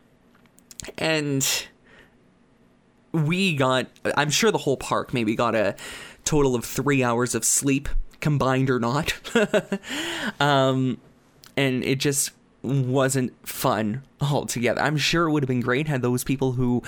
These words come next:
were ruining it for the other people within the park, if they weren't there, it probably would have been super fun. But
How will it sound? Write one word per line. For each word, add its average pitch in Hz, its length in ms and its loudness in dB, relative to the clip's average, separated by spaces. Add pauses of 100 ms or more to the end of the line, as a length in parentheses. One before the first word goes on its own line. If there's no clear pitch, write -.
(220)
were 139 140 2
ruining 143 500 2
it 151 180 -2 (160)
for 143 180 0
the 127 140 2
other 120 160 2
people 139 300 0
within 131 220 0
the 120 60 -2
park, 135 280 -2
if 139 80 -4
they 170 140 2
weren't 240 220 0
there, 143 320 0 (680)
it 135 160 0
probably 143 560 0
would 123 220 0
have 131 100 -2
been 123 380 0
super - 340 -2
fun. 113 240 -2
But - 180 -10